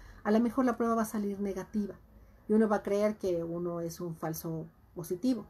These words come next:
o sea, un falso negativo, perdón. Pero no, o sea, lo que ocurre es que esas pruebas como detectan anticuerpos y los anticuerpos toma cierto tiempo que se produzcan, entonces van a pasar ciertos días para que esa persona pueda resultar positiva, ¿sí?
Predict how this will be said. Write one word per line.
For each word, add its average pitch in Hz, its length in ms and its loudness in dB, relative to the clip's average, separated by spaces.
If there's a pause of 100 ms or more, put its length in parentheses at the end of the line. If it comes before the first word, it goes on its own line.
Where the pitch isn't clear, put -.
o 170 80 -10
sea, 202 100 0
un 190 40 -2
falso 208 200 2
negativo, 190 440 0
perdón. 202 280 -2 (460)
Pero 220 180 6
no, 330 260 4
o 220 100 -2
sea, 208 140 2
lo 185 140 2
que 196 80 2
ocurre 214 300 0
es 233 80 -6
que 247 80 -6
esas 226 180 -4
pruebas 214 320 -2
como 185 220 -4
detectan 226 500 -2
anticuerpos 262 640 -2
y - 20 -2
los 196 140 -2
anticuerpos 202 640 -4
toma 214 240 2
cierto 214 400 -2
tiempo 240 640 2 (520)
que 208 100 0
se 214 160 -2
produzcan, 254 680 2 (340)
entonces 220 400 0
van 226 160 0
a 220 60 -2
pasar 220 260 0
ciertos 214 480 -2
días 226 340 2
para 185 320 -4
que 175 180 -2
esa 180 240 -6
persona 196 540 -6
pueda 190 260 -2
resultar 175 540 -6
positiva, - 480 -12 (320)
¿sí? 311 120 -4